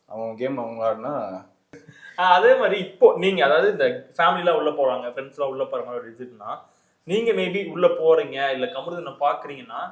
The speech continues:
Speaker 2: இந்த ஒரு விஷயத்த நான் கண்டிப்பா உன்கிட்ட சொல்லணும், இதை நீ மாத்திக்கூடா, இதை நீ ஒழுங்கா பண்ணணும், இந்த விஷயத்துல நீ வந்து தப்பு பண்ற அப்படின்னு நீங்க சொல்லணும்னா என்ன சொல்லுவீங்க அவரோட கேம் பிளே?
Speaker 1: இதுதான்,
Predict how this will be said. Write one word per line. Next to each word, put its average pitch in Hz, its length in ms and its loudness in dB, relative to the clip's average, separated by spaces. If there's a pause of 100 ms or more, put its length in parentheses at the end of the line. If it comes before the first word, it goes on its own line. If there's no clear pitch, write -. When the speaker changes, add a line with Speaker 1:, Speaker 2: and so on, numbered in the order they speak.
(460)
Speaker 2:
இந்த 202 200 2
ஒரு 175 140 4
விஷயத்த 214 200 -2
நான் 196 100 -2
கண்டிப்பா 165 340 -4
உன்கிட்ட 160 200 -8
சொல்லணும், 135 400 -4
இதை 131 160 -10
நீ 131 80 -12
மாத்திக்கூடா, 143 680 -2
இதை 131 100 -4
நீ 123 100 -14
ஒழுங்கா 165 300 -8
பண்ணணும், 143 500 -8
இந்த 147 160 -14
விஷயத்துல 165 260 -12
நீ 156 80 -16
வந்து 143 200 -16
தப்பு 151 240 -10
பண்ற 120 540 -10 (240)
அப்படின்னு 151 160 -4
நீங்க 170 180 -6
சொல்லணும்னா 165 380 -6
என்ன 185 180 -8
சொல்லுவீங்க 135 340 -10
அவரோட 113 220 -12
கேம் 135 240 -10
பிளே? 127 140 -8
Speaker 1:
இதுதான், 135 400 2